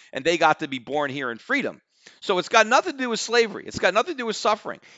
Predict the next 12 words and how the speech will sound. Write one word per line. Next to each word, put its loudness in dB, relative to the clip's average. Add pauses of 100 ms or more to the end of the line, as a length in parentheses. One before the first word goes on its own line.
It's -2
just 0
about 6
taking -4
money 2 (200)
from -4
people -6
who -2
happen 0
to 4
be -4
white 2